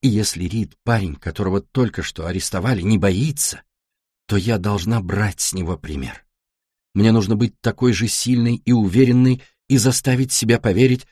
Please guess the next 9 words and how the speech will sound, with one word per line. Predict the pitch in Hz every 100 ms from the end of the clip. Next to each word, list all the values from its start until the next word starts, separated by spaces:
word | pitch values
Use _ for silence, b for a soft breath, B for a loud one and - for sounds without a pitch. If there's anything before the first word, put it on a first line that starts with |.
| _ _ -
что, | - 127
может | 110 107 131 104 117
быть, | 90 143 147
впервые | - - 101 131 160 92 82
за | 80
всю | 107 - 170
мою | 127 113 98
дурацкую | 110 139 143 - 92 98
жизнь | 165 170 82